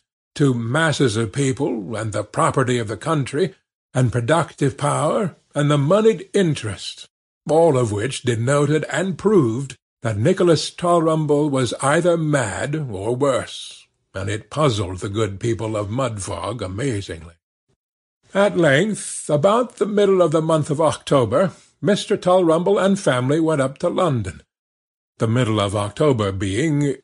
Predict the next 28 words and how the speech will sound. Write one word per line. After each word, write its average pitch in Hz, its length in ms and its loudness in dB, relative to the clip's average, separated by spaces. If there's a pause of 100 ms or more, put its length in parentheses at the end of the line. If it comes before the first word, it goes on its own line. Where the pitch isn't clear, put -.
(120)
as 175 360 0
Missus 156 280 0
Tulrumble 175 640 0
informed 151 460 0
her 147 160 -2
acquaintance 139 580 -2
in 143 140 -2
Mudfog, 131 720 -2 (420)
the 151 100 2
very 202 420 4
height 135 500 -2
of 151 120 -4
the 170 100 0
fashionable 110 720 -2
season. 104 600 -6 (1400)
Somehow 139 560 2
or 123 200 2
other, 147 380 2 (160)
just 220 320 0
about 185 380 2
this 151 240 2
time, 131 540 -2 (180)
despite 185 640 0
the 160 140 0
health-preserving 170 920 2
air 180 300 4
of 151 120 0
Mudfog, 147 800 -2